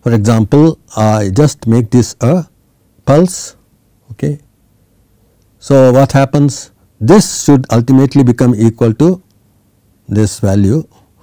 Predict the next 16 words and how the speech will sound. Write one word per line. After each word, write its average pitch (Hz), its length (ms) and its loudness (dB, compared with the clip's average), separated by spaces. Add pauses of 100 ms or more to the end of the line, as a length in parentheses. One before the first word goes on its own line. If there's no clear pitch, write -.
(160)
V 110 160 2
P 113 140 0
O 110 180 2
squared 101 340 -4
by 92 120 -2
twenty. 107 520 -4 (1080)
So, 139 340 2
but 165 320 0
it 117 160 -2
takes - 320 -2
time 131 320 0
for 95 220 -6
it 101 220 -8
to 170 260 -2 (320)
reach 107 260 0
that - 380 -8